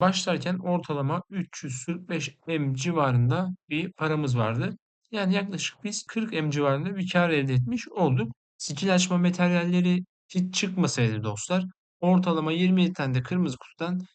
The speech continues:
yaklaşık, e, iki yüz elli beş, iki yüz altmış em civarında bir, e, gelir elde ederdik. Bu da bizim başlangıç paramızdan da çıkartsak ortalama yetmiş seksen em civarında bir zararımız olacaktı. Bunun şöyle bir avantajı var.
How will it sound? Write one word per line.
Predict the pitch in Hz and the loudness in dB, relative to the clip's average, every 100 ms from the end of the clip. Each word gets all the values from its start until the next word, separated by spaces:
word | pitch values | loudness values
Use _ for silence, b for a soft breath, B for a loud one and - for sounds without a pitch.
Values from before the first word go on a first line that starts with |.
| _ _ | _ _
yaklaşık, | 190 147 131 123 165 160 - _ _ _ - | -2 0 2 0 2 -2 -6 _ _ _ -2
e, | 226 | -2
iki | - 180 190 | -2 -4 -2
yüz | 180 | 0
elli | 170 170 151 | 0 0 0
beş, | 156 - | -2 -4
iki | 185 185 | -6 -2
yüz | 180 | -2
altmış | 160 165 156 | -2 -4 -6
em | 143 | -4
civarında | 147 165 139 151 | -2 -2 0 -2
bir, | 170 170 | -4 -4
e, | - 147 135 135 123 - - | -4 -2 -2 -4 -8 -12 -2
gelir | 151 156 165 | 0 0 0
elde | 131 113 110 | 0 0 0
ederdik. | 107 113 117 101 - - | -2 -4 -6 -12 -10 -2
Bu | 180 | 0
da | 165 | 0
bizim | 165 165 | -2 -2
başlangıç | 165 156 165 156 151 | -2 -2 -4 -4 -2
paramızdan | 165 160 147 156 | -2 -2 -4 -4
da | 151 | -4
çıkartsak | 127 - 147 127 175 180 - _ _ - | -6 -4 -4 -2 -4 -6 -10 _ _ 0
ortalama | 180 175 139 156 | 2 2 -2 -2
yetmiş | 170 170 175 | -2 -4 -4
seksen | - 151 135 | -2 -2 0
em | 127 131 | 0 0
civarında | 139 160 147 127 131 165 | -2 0 2 4 2 2
bir | 180 180 | -2 -4
zararımız | 160 151 135 127 160 180 - B - | 0 2 4 4 2 0 -8 B -2
olacaktı. | 175 160 135 123 - 104 - | 0 2 2 0 -4 -8 -2
Bunun | 170 214 | 0 0
şöyle | - 247 185 | 0 2 4
bir | |
avantajı | 135 117 113 117 120 | 6 4 2 -2 0
var. | 185 | -2